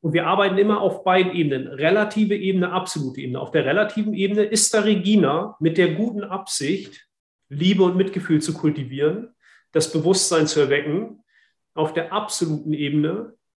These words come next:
ist da weder Regina noch Nils, sondern ist nur, was ist. Und die Kultivierung von dem, von der relativen Ebene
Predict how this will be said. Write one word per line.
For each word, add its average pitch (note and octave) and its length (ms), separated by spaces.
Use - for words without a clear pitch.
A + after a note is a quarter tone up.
ist - 240
da B2 380
weder C#3+ 360
Regina D#3+ 480
noch B2+ 220
Nils, D#3+ 760
sondern D3 320
ist D3+ 220
nur, D#3 160
was D#3 200
ist. - 540
Und D#3+ 240
die C#3+ 400
Kultivierung F#3 840
von E3 220
dem, C#3 380
von - 160
der C3+ 100
relativen E3+ 480
Ebene D3+ 600